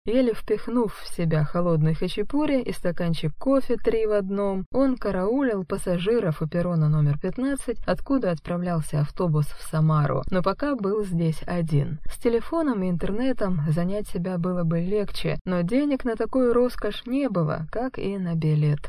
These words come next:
В голове крутилась какая-то старая песня, исполнителя которой он не помнил. «Предъявите билет», что я мог сказать в ответ? «Вот билет на балет, на трамвай билета нет».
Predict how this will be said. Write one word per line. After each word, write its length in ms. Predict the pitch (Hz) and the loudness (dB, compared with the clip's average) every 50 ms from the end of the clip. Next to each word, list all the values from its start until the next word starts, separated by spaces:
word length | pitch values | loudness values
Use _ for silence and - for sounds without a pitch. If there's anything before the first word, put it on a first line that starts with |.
| - | -6
В 120 | - 185 170 | -4 -2 0
голове 400 | 180 185 196 208 220 262 294 285 | 2 2 2 0 0 -2 -2 -2
крутилась 540 | - - 214 - - 247 240 240 214 196 | -2 -2 -2 -2 -2 -2 -2 -2 -2 -2
какая-то 440 | - - 175 - 196 196 196 - 180 | -4 -4 -4 -4 -4 -4 -4 -4 -6
старая 420 | - - - 190 180 170 160 156 147 | -6 -6 -6 -4 -2 0 0 0 0
песня, 560 | - 214 226 233 226 - - 202 196 190 - | 0 0 -2 -2 -2 -4 -4 -6 -4 -2 0
исполнителя 680 | - 202 - - 208 196 196 208 247 262 - 262 247 233 | 0 0 0 0 -2 -4 -2 -2 -2 0 0 0 0 0
которой 500 | - - 220 220 - 240 233 233 226 214 | -2 -4 -4 -2 0 0 0 2 2 0
он 220 | 214 220 220 220 220 | 0 -2 -2 -4 -6
не 100 | 226 226 | -6 -6
помнил. 640 | - - 254 247 233 214 185 170 160 151 151 - - - | -4 0 2 2 2 2 2 2 2 2 0 0 0 2
«Предъявите 880 | 233 226 220 208 196 202 202 202 240 277 285 - - 220 180 165 156 | 4 4 4 4 2 0 0 2 2 0 0 0 0 2 2 4 4
билет», 640 | 151 156 160 175 175 185 214 254 285 285 - - - - - | 4 4 4 2 2 2 2 0 0 0 -2 -4 -6 -6 -6
что 240 | - - - 262 | -8 -6 -4 -2
я 160 | 269 233 202 175 | -2 -2 0 0
мог 260 | 160 165 180 180 - | 0 0 0 -2 -2
сказать 140 | - - 196 185 170 170 170 170 156 - | -2 0 0 0 0 0 0 0 -2 0
в 60 | 165 | 2
ответ? 420 | 156 151 - 160 165 196 214 220 - - - - | 2 2 2 0 0 0 0 -2 -2 -4 -2 0
«Вот 320 | - 214 226 262 262 226 190 | 2 2 4 4 4 4 4
билет 640 | 170 160 190 202 202 208 202 196 170 156 - - 170 | 2 2 2 2 2 2 2 0 0 0 -2 -4 -4
на 160 | 160 160 156 | -2 0 0
балет, 500 | 147 151 165 180 202 247 269 262 - - - | 2 2 0 0 2 0 0 0 0 -2 -2
на 160 | 180 175 175 | -2 -4 -2
трамвай 580 | - - 165 156 147 143 143 160 170 180 180 | -2 -2 0 2 2 2 2 0 0 -2 0
билета 560 | 175 165 196 196 185 175 160 156 147 - 180 190 | 0 0 0 0 0 0 0 -2 -2 -4 -4 -6
нет». 320 | 202 208 202 180 160 - | -6 -6 -6 -6 -6 -6